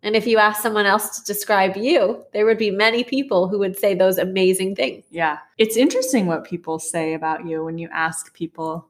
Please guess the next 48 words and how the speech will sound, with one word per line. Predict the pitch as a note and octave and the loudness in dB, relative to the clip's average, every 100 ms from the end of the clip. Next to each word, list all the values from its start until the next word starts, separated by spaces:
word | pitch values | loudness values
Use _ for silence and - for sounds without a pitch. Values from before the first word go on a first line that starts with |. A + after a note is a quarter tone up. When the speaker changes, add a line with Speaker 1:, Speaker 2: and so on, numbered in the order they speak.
| - | -8
Speaker 2:
that | F#3+ F3 - | 0 2 2
kind | F3 E3 | 0 0
of | D#3+ | 0
thing, | E3+ D#3+ | -2 -2
like, | D#3+ E3 | -4 -6
"Why, | F3 E3+ E3 E3 E3 D#3 | 0 2 2 0 -2 -2
why | F3 F3+ | 2 2
do | F3+ | 2
you | F3+ | 0
love | F3 F3 F3+ | 2 2 0
me?" | E3+ D3+ D#3 | -4 -6 -6
or | F3 | 0
whatever, | G#3+ A#3+ A3 F#3 | 4 4 4 0
you | F3+ | 0
know, | F3+ F3+ | -2 -4
just, | G3+ - | -6 -4
like, | G3+ G3 | 0 4
Speaker 1:
Yeah. | F#3+ | 4
Speaker 2:
as | F#3+ | 2
an | F#3+ | -2
experiment | F#3 - E3+ F3+ A#3+ D#4 F4+ F4+ - - _ _ _ _ | -4 -2 0 2 2 4 2 -4 -14 -16 _ _ _ _
to | - | -2
see | G#3 - G#3 G3 G#3+ | -2 0 0 2 2
what | G3 G3 | 2 0
they | F3+ F3 | 0 -2
say. | - F3+ G#3+ D#3 D#3 E3 - _ C4+ | 0 2 2 0 -4 -12 -16 _ -4
Speaker 1:
I've | C4 | 0
never | A#3 | 2
done | G#3 F3 E3 | 2 4 2
that. | D#3+ | 2
Speaker 2:
Um, | D#3+ D#3 D#3 D#3+ E3 _ - | 0 -4 -6 -10 -12 _ -6
I | F#3+ | 0
haven't | A#3+ B3+ | 2 4
either, | G3 F#3 D#3+ | 2 2 0
but | D#3+ | -2
s-, | - | -2
I've | G#3 G3+ | -2 0
done | A#3+ B3+ C4 | 2 2 2
some, | - A3+ G#3+ F#3+ - _ | 2 2 2 -2 -8 _
something | - B3 C4 C#4+ A3 F#3 - _ _ | -6 -2 2 2 2 -2 -10 _ _
similar, | - - - G3 F3 | -12 -6 -2 0 2
but | E3+ D3+ | 2 2
one | G3+ | 2
of | A3+ | 4
my | G#3+ | 2
friends | G#3 F3+ E3+ | 2 0 0
said | F#3 E3+ | -2 -2
that | E3 - | -2 -6